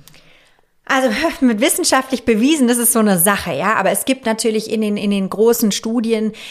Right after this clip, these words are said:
ähm, die weltweit zum Thema Akne bei Jugendlichen gemacht wurden, ähm, doch Hinweise darauf, dass gewisse Lifestyle-Veränderungen auf jeden Fall einen positiven Effekt haben können.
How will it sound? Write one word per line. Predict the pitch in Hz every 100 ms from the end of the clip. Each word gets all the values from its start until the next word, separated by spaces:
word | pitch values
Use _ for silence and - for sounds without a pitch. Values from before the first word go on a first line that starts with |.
| -
ähm, | - 196 196
die | 202 196
weltweit | 196 196 196 185 - -
zum | - 226
Thema | 214 202 196
Akne | - - 202
bei | 190
Jugendlichen | 185 185 175 180
gemacht | 180 196 - 196
wurden, | 190 180 175 - - -
ähm, | 196 185 180 180 - 202
doch | - 202 -
Hinweise | - 233 269 247 190 190 180
darauf, | 185 175 180
dass | 185 170
gewisse | 185 160 208 220 190
Lifestyle-Veränderungen | 165 165 214 - - 190 180 180 180 175 - - - - 202 190 190 190 175 185 185 175
auf | 165
jeden | - 185 180
Fall | 175
einen | 170 160
positiven | - 214 220 202 - 190 165
Effekt | - - 170 - -
haben | - - 269
können. | - 233 220 226